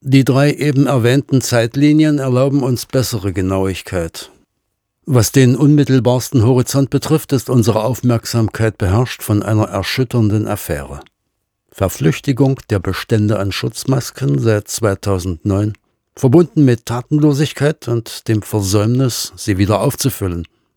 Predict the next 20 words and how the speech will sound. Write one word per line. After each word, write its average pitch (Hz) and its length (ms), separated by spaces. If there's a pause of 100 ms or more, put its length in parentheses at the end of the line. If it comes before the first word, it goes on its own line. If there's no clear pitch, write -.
(120)
als 90 200
die 120 120
Epidemie 101 540
schon 95 300
näher 92 340
rückte. 85 360 (960)
Aber 104 360
das 127 180
ist 165 220
nur 156 120
ein 131 160
weiterer 127 420
Aspekt - 520
des 113 200
überwältigenden 123 1080
Mangels 107 680
an 107 140
Vorbereitung 92 720
in 90 100
Europa. 90 500